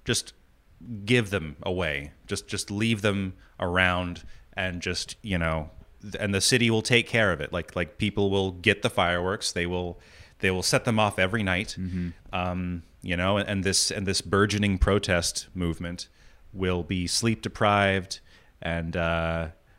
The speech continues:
Speaker 1: you know, they'll, they'll be, they'll be on their back feet.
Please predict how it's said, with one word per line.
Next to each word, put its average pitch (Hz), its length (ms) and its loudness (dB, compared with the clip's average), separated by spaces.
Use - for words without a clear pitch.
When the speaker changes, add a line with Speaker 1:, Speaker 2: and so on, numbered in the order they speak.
Speaker 1:
you 90 160 -4
know, 98 360 0
they'll, 90 180 -4
they'll 92 180 0
be, 90 220 0
they'll 90 160 0
be 90 260 -2
on 101 160 2
their 98 140 4
back 101 280 4
feet. - 500 -4